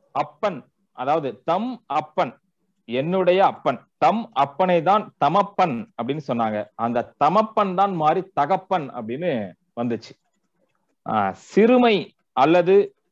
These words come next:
இளமை என்னும் பொருள் தரக்கூடிய சொல்லா நல் அப்படிங்கிற ஒரு முன் விகுதியை வச்சாங்க.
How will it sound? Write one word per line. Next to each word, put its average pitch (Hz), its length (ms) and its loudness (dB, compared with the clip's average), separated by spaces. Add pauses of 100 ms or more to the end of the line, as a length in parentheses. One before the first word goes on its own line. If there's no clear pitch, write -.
இளமை 208 440 2 (200)
என்னும் 151 360 -8
பொருள் 190 280 0
தரக்கூடிய 165 500 -2
சொல்லா 147 360 0 (400)
நல் 208 300 0 (160)
அப்படிங்கிற 160 500 -4 (100)
ஒரு 131 220 -4 (560)
முன் 196 300 -8
விகுதியை 190 440 -4
வச்சாங்க. 135 360 -8